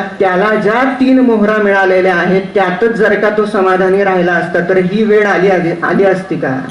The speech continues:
तुकाराम महाराज म्हणतात, "प्रारब्धेची जोडे धन, प्रारब्धेची वाढे मान."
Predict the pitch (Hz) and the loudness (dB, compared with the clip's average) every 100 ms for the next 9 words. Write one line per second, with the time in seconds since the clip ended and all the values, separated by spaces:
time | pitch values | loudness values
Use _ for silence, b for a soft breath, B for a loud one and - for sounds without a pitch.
0 | 160 - - - - - - - - - | -14 -18 -20 -20 -20 -20 -20 -20 -12 -6
1 | 175 190 208 220 190 185 202 214 190 180 | -2 0 2 2 2 2 2 2 2 0
2 | 208 226 - 196 180 175 214 233 220 208 | -2 -4 -4 -2 -2 0 0 0 0 0
3 | 202 240 196 202 190 220 214 185 196 220 | 0 0 2 2 4 2 2 0 0 -2
4 | 214 185 180 214 208 214 202 226 233 202 | -2 -2 0 -2 0 0 0 0 0 0
5 | 196 214 214 190 175 | 0 0 0 0 0